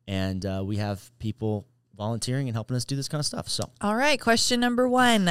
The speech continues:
Speaker 2: What does Jesus say about ghosting people? How do you handle being ghosted?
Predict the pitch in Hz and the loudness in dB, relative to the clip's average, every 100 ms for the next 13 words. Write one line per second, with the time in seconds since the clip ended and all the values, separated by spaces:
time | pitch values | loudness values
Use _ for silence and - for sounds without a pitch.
0 | 160 175 196 - 233 240 202 - 202 208 | 2 4 4 4 4 4 2 0 0 0
1 | 214 214 - 180 185 - 185 165 170 170 | -2 -4 0 2 2 0 0 2 2 0
2 | - 180 - 180 220 - - 147 143 - | -4 -14 0 2 2 0 -4 -6 -8 -12
3 | - - - - _ _ - - - - | -12 -12 -12 -14 _ _ -20 -20 -20 -20
4 | - 220 254 269 269 254 247 262 202 190 | -4 0 0 2 0 0 0 0 0 -2
5 | - 156 185 190 165 - - - - | -4 -4 -4 -4 -6 -8 -10 -10 -12